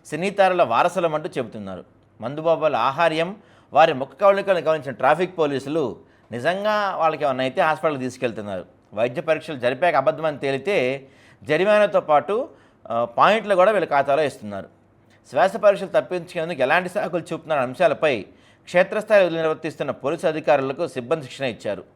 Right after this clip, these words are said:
రోగం, జబ్బు పేరుతో నాటకాలు ఆడుతున్న వారి వైనాన్ని వీడియో తీస్తున్నారు, YouTube-లో పెడుతున్నారు. చూసారా? ఇక సడన్గా ఆడ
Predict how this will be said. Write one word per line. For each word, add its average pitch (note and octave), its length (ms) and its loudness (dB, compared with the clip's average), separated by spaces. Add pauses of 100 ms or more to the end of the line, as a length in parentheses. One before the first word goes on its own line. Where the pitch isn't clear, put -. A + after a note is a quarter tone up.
(140)
రోగం, D#3 420 2 (320)
జబ్బు C#3 300 -2
పేరుతో F#3 340 0
నాటకాలు D3 420 4
ఆడుతున్న D3 300 2
వారి C3+ 160 -2
వైనాన్ని D3+ 400 -4
వీడియో C#3+ 220 0
తీస్తున్నారు, A2 480 -6
YouTube-లో C#3+ 320 -4
పెడుతున్నారు. G2 480 -10 (140)
చూసారా? D3+ 320 -4 (920)
ఇక C3+ 100 -8
సడన్గా G#3 360 0
ఆడ E3+ 180 -2